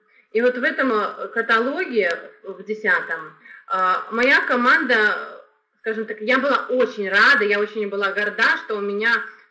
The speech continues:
сорок новых званий за десятый каталог прошло по команде. И моя личная веточка, получается,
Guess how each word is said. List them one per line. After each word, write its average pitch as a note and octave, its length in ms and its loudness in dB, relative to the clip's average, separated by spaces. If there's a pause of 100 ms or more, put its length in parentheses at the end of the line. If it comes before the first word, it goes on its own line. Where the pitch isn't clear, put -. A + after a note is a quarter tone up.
(140)
сорок C#4 340 0
новых A#3 400 -4
званий F#3 600 -4 (180)
за G3+ 160 -4
десятый B3 460 -4
каталог F#3+ 480 -6
прошло A3 320 -8
по A3+ 100 -6
команде. F#3+ 600 -6 (540)
И A#3+ 440 0 (280)
моя A3+ 240 2
личная G#3+ 420 2
веточка, F#3+ 880 -2
получается, F#3+ 600 -6